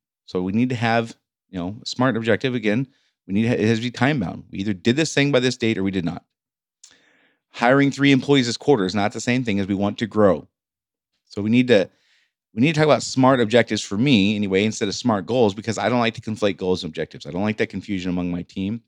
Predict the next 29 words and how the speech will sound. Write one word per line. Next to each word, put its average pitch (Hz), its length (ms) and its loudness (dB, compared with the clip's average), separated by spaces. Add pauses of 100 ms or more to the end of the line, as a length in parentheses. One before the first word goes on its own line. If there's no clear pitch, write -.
(280)
or 147 180 6
even 147 200 0
myself. 135 500 -2 (1300)
Goals 120 280 6
are 135 60 8
ideas 123 380 4
and 117 100 -4
can 120 100 2
be 107 100 2
squishy. 95 520 -2 (120)
I, - 180 -8
again, 135 420 -6 (140)
I, - 140 -6 (100)
I'm 95 200 -2
f-, - 220 -20 (200)
all 135 220 8
for 139 240 2
having 127 320 2
lofty 117 340 2
goals, 113 360 2
and 87 100 -10
I'm 90 200 -2
all 127 500 4
okay 123 260 -2
with 113 140 -2
them 107 140 -4
being 104 200 -4
squishy. - 500 -6 (960)
And 117 500 2